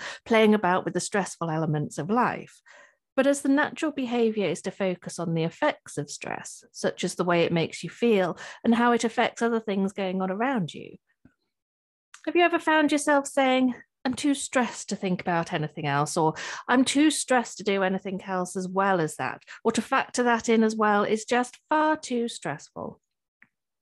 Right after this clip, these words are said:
Whereas if you looked at the root cause of what was going on,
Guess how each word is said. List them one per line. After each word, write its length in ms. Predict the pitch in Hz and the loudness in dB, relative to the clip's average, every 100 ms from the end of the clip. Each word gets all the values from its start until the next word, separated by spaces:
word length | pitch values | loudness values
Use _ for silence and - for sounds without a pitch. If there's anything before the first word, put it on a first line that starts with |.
| _ _ _ - - - | _ _ _ -20 -12 0
Whereas 260 | 240 262 | 2 4
if 160 | 320 - | 2 2
you 80 | 339 | 4
looked 260 | 277 - | 4 2
at 100 | 226 | -2
the 80 | 202 | 0
root 320 | 196 220 - | 2 0 0
cause 420 | - 339 277 147 165 | -4 -2 0 0 -4
of 100 | 160 | -4
what 160 | - | -4
was 140 | 143 - | -6 -6
going 320 | 156 147 151 | -6 -4 -4
on, 220 | 147 | -6